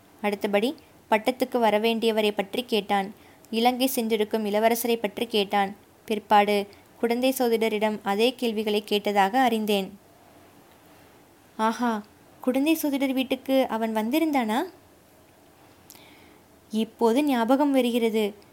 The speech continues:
தாங்கள் சோதிடரின் வீட்டில் இருந்தபோதே அவன் தடபுடல் செய்து கொண்டு உள்ளே வந்து விட்டானாம். நல்ல வேளையாக தங்களை அவன் தெரிந்து கொள்ளவில்லையாம். நான் நினைத்தது சரியாக போயிற்று.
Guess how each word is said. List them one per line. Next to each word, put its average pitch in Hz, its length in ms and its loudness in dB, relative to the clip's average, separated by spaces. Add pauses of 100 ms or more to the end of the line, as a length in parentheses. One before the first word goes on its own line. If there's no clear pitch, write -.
(140)
தாங்கள் 226 500 0
சோதிடரின் 254 500 2
வீட்டில் 240 280 -4
இருந்தபோதே 233 760 2 (260)
அவன் 208 260 -2
தடபுடல் 240 460 2
செய்து 247 340 -2
கொண்டு 233 300 0
உள்ளே 220 280 0
வந்து 247 180 0
விட்டானாம். 220 520 -2 (420)
நல்ல 202 320 -2
வேளையாக 233 720 0 (320)
தங்களை 214 420 0
அவன் 202 260 -4
தெரிந்து 240 380 -2
கொள்ளவில்லையாம். 233 720 0 (1800)
நான் 202 260 0
நினைத்தது 226 460 -2
சரியாக 214 480 -2
போயிற்று. 208 580 -2